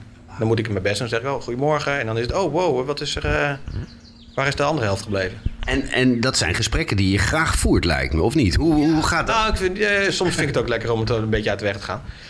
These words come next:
Speaker 1: Eh, maar het is natuurlijk, het is gewoon een accomplishment.
Speaker 2: Ja.
Speaker 1: En, eh, en mensen die, die dat opvalt, die zeggen, "Wow, wat knap en wat goed." En, dat, dat, en zo voelt het voor mij eerlijk gezegd helemaal niet, want ik heb gewoon een ingreep gedaan. En dat is goed uitgepakt. En als je gewoon,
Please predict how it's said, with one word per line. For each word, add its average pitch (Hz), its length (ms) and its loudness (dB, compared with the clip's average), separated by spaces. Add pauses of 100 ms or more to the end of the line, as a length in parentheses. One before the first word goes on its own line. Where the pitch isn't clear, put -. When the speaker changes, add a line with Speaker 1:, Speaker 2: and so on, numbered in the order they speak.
(400)
Speaker 1:
Eh, 120 120 -2 (440)
maar 139 100 0
het 170 140 -2
is 170 60 0
natuurlijk, 170 280 -4
het 180 80 0
is - 80 -4
gewoon 120 260 0
een 107 140 0
accomplishment. 131 600 -2 (220)
Speaker 2:
Ja. 123 200 -8
Speaker 1:
En, 110 260 0
eh, 101 600 -2
en 113 140 -2
mensen 113 320 0
die, 110 180 -6
die 107 180 -2
dat 107 140 0
opvalt, 117 280 -2
die 104 100 -4
zeggen, 104 200 -4
"Wow, 151 220 -2
wat 143 120 -4
knap 147 300 -4
en 139 60 -6
wat 123 120 -6
goed." 139 280 0
En, 110 200 -4
dat, 101 200 -6
dat, 110 260 -8
en 117 120 -4
zo 107 140 2
voelt 107 180 -4
het 101 80 -10
voor 107 120 -4
mij 101 120 0
eerlijk 101 160 -2
gezegd 101 200 -6
helemaal 92 300 -2
niet, 101 100 -6
want 92 120 -14
ik 98 80 -10
heb 101 120 -4
gewoon 98 220 -2
een 92 60 -2
ingreep 98 280 -2
gedaan. 87 280 -8 (520)
En - 80 -8
dat 98 120 0
is 95 120 -4
goed - 180 -6
uitgepakt. 95 560 -4
En 101 120 -6
als 92 140 -4
je 95 60 -6
gewoon, 98 240 -2